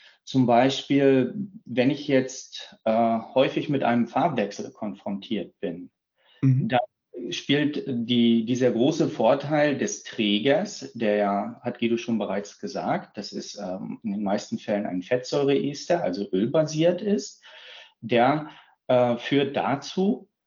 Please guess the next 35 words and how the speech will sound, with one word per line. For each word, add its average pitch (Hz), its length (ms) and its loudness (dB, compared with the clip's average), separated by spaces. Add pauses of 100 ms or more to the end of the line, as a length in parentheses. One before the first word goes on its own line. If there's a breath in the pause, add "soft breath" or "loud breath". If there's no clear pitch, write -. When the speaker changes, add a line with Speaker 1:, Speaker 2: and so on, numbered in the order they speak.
(260)
Speaker 1:
dass 131 540 0
der 120 140 2
Farbwechsel 135 800 0
ungleich 156 560 4
schneller 135 640 2 (440)
im 110 120 -2
Vergleich 101 400 -2
zum 92 400 -8 (160)
Batch - 540 0
durchgeführt 131 680 0
werden - 280 -8
kann. - 360 -16 (420)
Das 101 220 -4
heißt 107 240 -2
also 104 180 0
für 120 160 -2
den 101 160 2
Anwender, 131 420 4
der 104 180 0
mehrfach, 120 720 0
äh, 95 280 0
vielleicht 92 300 -10
am 90 140 -10
Tag 127 340 0
oder 101 200 -4
in 101 120 -2
der 95 160 -2
Woche 139 400 0 (260 loud breath)
einen 110 140 -2
Farbwechsel 135 560 0
durchführt, 123 580 0 (560 soft breath)
ähm, 113 460 4
der 107 120 0
hat, - 260 -4
äh, - 240 -8